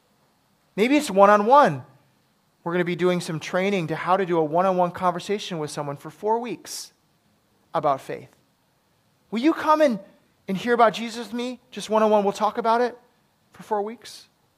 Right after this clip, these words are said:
Maybe you invite them to your community group. Our community groups are gonna be going through the "I am" statements of Jesus. Say,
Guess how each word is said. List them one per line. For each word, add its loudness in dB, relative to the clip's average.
Maybe 4
you 6
invite 6
them 4
to -4
your 0
community -8
group. -6
Our -2
community -8
groups -8
are -8
gonna -4
be -8
going -4
through -10
the -8
"I 0
am" -2
statements -6
of -10
Jesus. -10
Say, 4